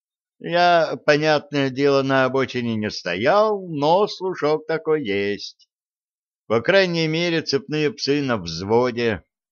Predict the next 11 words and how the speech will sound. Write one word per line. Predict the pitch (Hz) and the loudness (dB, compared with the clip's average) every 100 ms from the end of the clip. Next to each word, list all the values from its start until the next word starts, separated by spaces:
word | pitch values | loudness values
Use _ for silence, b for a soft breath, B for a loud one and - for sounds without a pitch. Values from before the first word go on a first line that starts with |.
| _ _ _ - | _ _ _ -4
А | 101 | 0
мой | 107 110 | 0 0
знакомец | 76 92 - 151 143 92 - | -2 -6 -2 0 0 -4 -8
из | 104 | -8
штаба | - - 107 98 | -6 -2 0 -2
дивизии | 110 110 73 73 | -4 -6 -8 -14
по | - | -14
секрету | - - 107 131 233 | -14 -6 -4 -4 -6
сказал, | - - - 123 127 90 _ _ _ _ _ _ | -12 -10 -2 0 2 -2 _ _ _ _ _ _
что | - - 107 95 - _ _ _ | -20 -4 -2 -2 -6 _ _ _
пару | 127 160 160 151 151 139 | 4 6 6 2 -2 -4